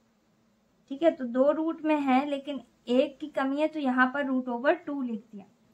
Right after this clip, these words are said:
तो जब हम नीचे लिखेंगे तो ऊपर भी हमें रूट ओवर टू लिखना होगा, ठीक है। अब यहाँ पर जब हम मल्टीप्लाई करेंगे तो यहाँ थ्री वैसे ही रहेगा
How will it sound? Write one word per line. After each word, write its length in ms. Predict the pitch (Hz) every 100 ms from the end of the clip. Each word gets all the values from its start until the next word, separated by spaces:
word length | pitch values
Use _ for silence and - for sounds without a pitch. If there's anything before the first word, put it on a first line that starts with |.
| _ -
तो 60 | 254
जब 100 | 269
हम 140 | 277
नीचे 340 | 277 262 262 320
लिखेंगे 440 | 320 320 339 359
तो 120 | - 165
ऊपर 360 | 247 254 294
भी 60 | 302
हमें 220 | 294 294
रूट 260 | 285 277 254
ओवर 280 | 262 254 262
टू 320 | 262 311 427 _ -
लिखना 360 | 240 240 254 247
होगा, 460 | 220 190 190 - _ _ _ _ _ -
ठीक 160 | 247 285
है। 120 | 392 - _ _ _ _ _ _ _ _
अब 280 | - 285 330 - _ _ _ _ _ _ _ _ _ _ _ _ _ _ _ _ _ -
यहाँ 280 | 254 262 294
पर 180 | 330 302
जब 140 | 320 330
हम 140 | 320
मल्टीप्लाई 640 | 277 262 302 - 294 285 277
करेंगे 480 | 254 240 233 240 285
तो 180 | 294
यहाँ 380 | 269 247 247 262 254
थ्री 320 | 247 240 269
वैसे 300 | 277 262 262
ही 60 | 285
रहेगा 460 | 269 269 269 311